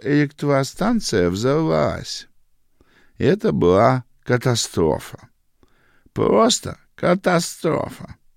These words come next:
Погибло несколько миллионов людей, и половина планеты просто превратилась в руины. В настоящее время правительство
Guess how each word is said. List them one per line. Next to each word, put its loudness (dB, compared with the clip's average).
Погибло 0
несколько -2
миллионов 0
людей, -2
и -2
половина 0
планеты 2
просто 2
превратилась 0
в -2
руины. 4
В 0
настоящее 2
время 2
правительство 0